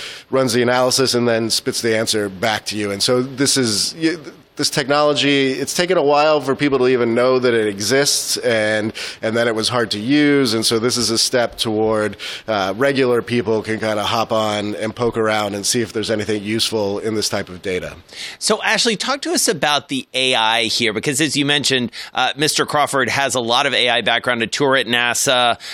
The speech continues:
Speaker 2: uh, you know, working on the Mars rover. I mean, this is some really cool stuff that you know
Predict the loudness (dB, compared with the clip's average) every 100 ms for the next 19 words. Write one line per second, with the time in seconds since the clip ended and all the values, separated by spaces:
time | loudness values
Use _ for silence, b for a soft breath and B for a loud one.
0 | B -4 -2 0 0 0 -2 -2 -2 0
1 | 0 0 0 2 2 2 0 0 0 2
2 | 2 2 0 0 -2 0 0 0 0 0
3 | -2 -2 -2 0 2 2 2 2 0 B
4 | B B -2 2 2 2 0 2 0 -2
5 | -6 -2 -2 2 2 2 0